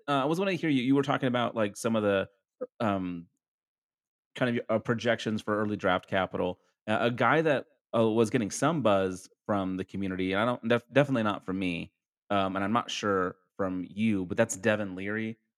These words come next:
How, what, what do you think of his performance? Because I was, I was a little bit disappointed. Um, I, I, I, I mean, he barely completed fifty percent of his passes. Um, his,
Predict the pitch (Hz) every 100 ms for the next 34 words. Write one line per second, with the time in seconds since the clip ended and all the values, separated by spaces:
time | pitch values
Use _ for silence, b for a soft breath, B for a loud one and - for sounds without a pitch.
0 | _ - 156 175 226 202 277 311 294 233
1 | 180 165 170 202 - 190 190 180 185 170
2 | 175 156 156 214 262 - 175 214 202 165
3 | 180 180 139 156 156 131 120 113 135 147
4 | 143 _ _ _ - 117 113 113 - 123
5 | 131 131 - 127 123 - - _ _ _
6 | 135 131 123 139 135 135 123 - _ _
7 | _ _ 120 127 139 139 120 135 127 120
8 | 123 - 117 123 117 110 123 117 110 -
9 | 107 110 113 113 110 - _ _ - 107
10 | 104 101 98 90 _ _ - 120 113 107
11 | 101 -